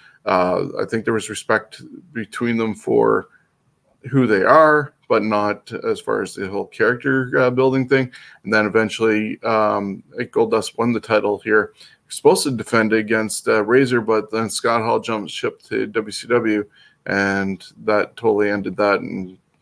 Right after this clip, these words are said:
Goldust ended up getting Piper. But, uh, yeah, that was, uh, one of the starting points for the Razor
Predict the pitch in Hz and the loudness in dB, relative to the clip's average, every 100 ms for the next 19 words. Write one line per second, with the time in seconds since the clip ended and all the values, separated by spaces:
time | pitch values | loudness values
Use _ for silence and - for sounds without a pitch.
0 | _ _ - 113 104 107 101 - 104 101 | _ _ 0 2 4 2 2 0 0 0
1 | 98 104 98 - 127 127 101 95 - - | 0 -2 -2 2 2 4 0 -2 -8 -20
2 | - _ 110 104 98 - 113 107 101 95 | -20 _ 4 4 4 2 2 2 2 -2
3 | _ _ - 127 110 113 110 - 127 113 | _ _ 2 4 4 2 0 -2 0 2
4 | 104 104 104 131 131 104 - 113 117 101 | 2 -2 -2 0 0 -4 -2 0 0 -6
5 | 101 95 - 104 98 98 101 104 107 110 | -10 -10 -8 -4 -2 -2 -6 -6 -4 -6
6 | 101 110 | -4 -6